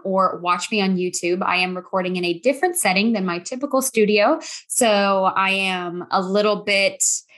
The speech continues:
acoustically in a different situation. If I sound a little different, that is why. Still using my great same microphone. However, I'm in a, uh, different room. So there's a little bit more of what may sound like an echo.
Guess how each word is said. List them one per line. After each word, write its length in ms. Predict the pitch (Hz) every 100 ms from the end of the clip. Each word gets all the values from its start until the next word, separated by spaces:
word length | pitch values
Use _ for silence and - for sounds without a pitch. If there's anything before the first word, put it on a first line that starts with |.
| _ _ -
acoustically 800 | - - 254 247 - 277 269 277
in 120 | 277
a 80 | 233
different 320 | 208 214 208
situation. 540 | 220 - 226 233 339
If 80 | 320 -
I 80 | 185
sound 280 | 196 185
a 60 | 180
little 200 | 185 180
different, 420 | 196 202 151 143
that 160 | 175 170
is 180 | 165 160
why. 280 | 160 185 233
Still 240 | - 240
using 280 | 226 214 208
my 120 | 196
great 240 | 190 185
same 260 | - 185 180
microphone. 540 | 180 180 180 190 185
However, 360 | 180 175 170 165
I'm 120 | 165
in 100 | 170 175
a, 260 | 180 170 - - - -
uh, 220 | 170 165
different 520 | 175 220 233 - 180
room. 380 | 254 233 175 170
So 220 | - 190
there's 200 | 180 175
a 60 | 170
little 320 | 175 262 285
bit 240 | 214 190
more 400 | 190 185 185 180
of 160 | 175 165
what 220 | 180 185
may 320 | 190 240 254
sound 320 | 254 202 190
like 180 | 180 185
an 120 | 185 185
echo. 440 | 175 170 165